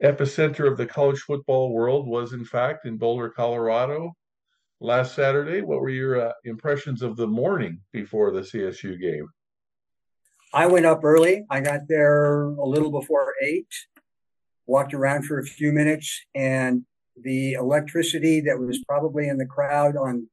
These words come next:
Speaker 2: Saturday night was present there, both on Farrand and especially on the business field. It was terrific to be there, um, seeing all these diehard Buff fans, great atmosphere,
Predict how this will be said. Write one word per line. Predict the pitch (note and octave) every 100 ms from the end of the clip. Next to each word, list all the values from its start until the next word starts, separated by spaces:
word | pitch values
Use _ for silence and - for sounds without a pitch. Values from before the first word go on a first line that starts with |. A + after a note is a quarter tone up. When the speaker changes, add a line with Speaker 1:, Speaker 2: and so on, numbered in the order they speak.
| _
Speaker 2:
Saturday | - C#3 C#3+ C3 B2+
night | C3+ C#3+
was | C#3 A#2+
present | - C#3 C3 C3+ B2+
there, | C3+ C3+ C3+ C3+ - _ _ _ _ _ _
both | B2+ C3+
on | C#3 C3
Farrand | B2 D3+ C#3+ C#3+ C3+ C#3
and | C#3 C#3+ C#3+ C#3+ C#3
especially | C3 - - E3+ C#3+ D#3 A#2+ G#2+ A2 _ _ _ _ _
on | C3 B2+ B2+
the | B2
business | A#2+ C3 B2+ A2+ -
field. | A#2+ A2 G2+ G2+ _ _ _ _ _
It | C#3+
was | C#3 B2
terrific | - C3 B2+ D3 C3+ - B2 -
to |
be | A#2+ C3+
there, | C3 C3 B2+ B2+ -
um, | A#2+ A#2 A2+ A2+
seeing | A2+ - C#3+ C3+
all | C3 C3
these | C3 B2
diehard | B2 C3 B2+ C3+ B2+ _
Buff | B2+ A#2+ -
fans, | C3 B2+ B2+ B2 - _ _ _ _
great | C3 D3+ D3+
atmosphere, | C#3 C3 C3 C3 B2 - C3 B2+ C3